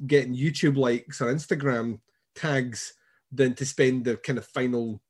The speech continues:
'cause those are, those are things that don't get you Instagram followers.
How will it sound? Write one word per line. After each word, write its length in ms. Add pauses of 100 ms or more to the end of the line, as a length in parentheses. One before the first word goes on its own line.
(240)
'cause 160
those 220
are, 80
those 280
are 80
things 320
that 120
don't 160
get 180
you 160
Instagram 480
followers. 380